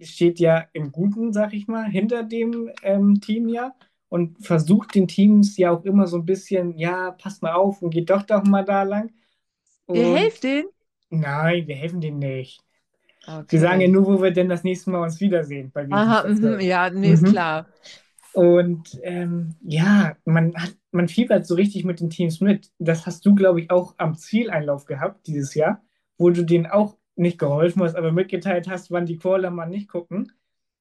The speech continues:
Speaker 1: Und ja, da merkt man einfach, wie man in dem Spiel, sag ich mal, mit drin ist überhaupt.
Speaker 2: Mhm.
Speaker 1: Und wir versuchen das ja, Nele und ich, dann auch immer noch fotografisch festzuhalten,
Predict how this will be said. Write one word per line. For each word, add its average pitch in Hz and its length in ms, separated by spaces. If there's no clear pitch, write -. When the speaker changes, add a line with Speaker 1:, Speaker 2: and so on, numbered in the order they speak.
Speaker 1:
Und 175 340
ja, 160 280
da 165 180
merkt 190 260
man 185 120
einfach, 175 280
wie 175 60
man 160 520
in 175 160
dem 165 360
Spiel, 208 360
sag 190 200
ich 185 80
mal, 175 140
mit 160 220
drin 220 340
ist 180 240
überhaupt. 175 500
Speaker 2:
Mhm. 180 260
Speaker 1:
Und 175 320
wir 175 340
versuchen 208 380
das 190 200
ja, 190 140
Nele 190 260
und 180 60
ich, 190 120
dann 180 200
auch 175 140
immer 190 200
noch 180 140
fotografisch 165 680
festzuhalten, 170 840